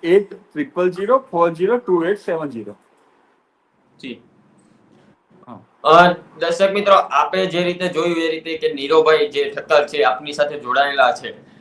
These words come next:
Speaker 2: વડોદરામાં એ લોકોનું શ્રવણ સેવા ફાઉન્ડેશન કરીને છેલ્લા ચાર વર્ષથી ચાલી રહ્યું છે અને હજી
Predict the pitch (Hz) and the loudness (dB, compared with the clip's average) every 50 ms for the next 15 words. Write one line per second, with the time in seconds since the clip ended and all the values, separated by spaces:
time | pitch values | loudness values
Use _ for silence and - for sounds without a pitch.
0 | - _ _ - - 123 135 151 175 175 180 185 185 185 180 175 175 175 170 170 | -20 _ _ -8 0 4 6 6 6 6 6 6 4 4 4 4 4 2 2 0
1 | 170 175 175 170 165 - - - 156 165 180 180 175 170 160 160 160 156 156 151 | -2 -4 -6 -8 -8 -10 -4 -2 0 0 0 0 -2 0 2 2 2 2 0 -4
2 | 151 151 151 151 151 151 147 143 147 147 143 143 135 - 147 135 135 - 113 131 | -6 -6 -8 -10 -10 -10 -10 -10 -10 -10 -10 -14 -14 -14 -10 -8 -8 -4 0 4
3 | 127 135 139 135 139 139 139 - - 143 135 131 131 135 151 151 147 139 135 127 | 4 4 4 4 0 -10 -12 -14 -16 -16 -8 -4 -4 -4 -4 -6 -12 -14 -16 -18
4 | 123 123 127 131 131 127 127 127 147 165 170 - - | -18 -18 -16 -14 -12 -12 -12 -6 -4 -4 -4 -4 -4